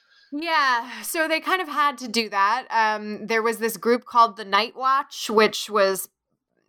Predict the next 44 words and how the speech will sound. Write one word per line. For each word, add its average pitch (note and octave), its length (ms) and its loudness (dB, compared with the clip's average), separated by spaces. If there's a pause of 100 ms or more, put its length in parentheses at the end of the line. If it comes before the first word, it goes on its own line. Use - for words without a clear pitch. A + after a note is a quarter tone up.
(200)
connected A#3+ 580 0
in G#3 160 -2
some G#3+ 300 0
ways G#3 280 0
through G3+ 380 -2
Russian G#3 320 2
intelligence, G#3 920 0
and F#3+ 560 -2 (120)
they G3 560 0 (100)
decided G#3+ 520 2
that F3+ 80 -14
they G3+ 120 2
had G3+ 200 2
to G3+ 100 -6
move F#3+ 160 0
the F#3 80 0
statue F#3 420 2
in F#3 80 0
the F3+ 80 -2
middle F3+ 240 2
of F3+ 100 -4
the F3+ 60 -10
night F3 320 0
because, F3 800 -2 (380)
uh, E3 420 0 (200)
these G3 240 2
folks - 360 0
had F3+ 160 -2
been F3 240 -6
guarding F3 420 0
it E3+ 240 0
night F3 220 0
after F3 260 2
night, E3 380 0
and D#3+ 340 -14 (240)
it G3 140 0
was F#3 120 -4
kind F3+ 200 0
of E3+ 80 -2
a F3 40 -6
now F3 340 0
or F3 140 -8
never F3 320 0
moment. G#3 540 0